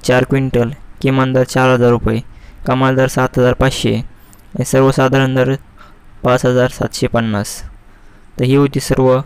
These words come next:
बाजार समितीची माहिती. यामध्ये उमराणे बाजार समितीत सर्वात जास्त आवक होती, ती म्हणजे अकरा हजार आठशे क्विंटल. जर तुम्हाला हा व्हिडिओ आवडला असेल, तर व्हिडिओ लाईक करा, शेअर करा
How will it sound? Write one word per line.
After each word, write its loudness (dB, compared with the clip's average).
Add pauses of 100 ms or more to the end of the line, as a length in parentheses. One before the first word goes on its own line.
बाजार 2
समितीची -2
माहिती. -2 (380)
यामध्ये 2
उमराणे 0
बाजार 2
समितीत -2
सर्वात 2
जास्त 0
आवक 4
होती, -2 (460)
ती 0
म्हणजे 2
अकरा 2
हजार 2
आठशे 0
क्विंटल. -2 (160)
जर 2
तुम्हाला 2
हा 2
व्हिडिओ 2
आवडला 4
असेल, -2
तर -6
व्हिडिओ 4
लाईक 0
करा, 2
शेअर 0 (100)
करा -2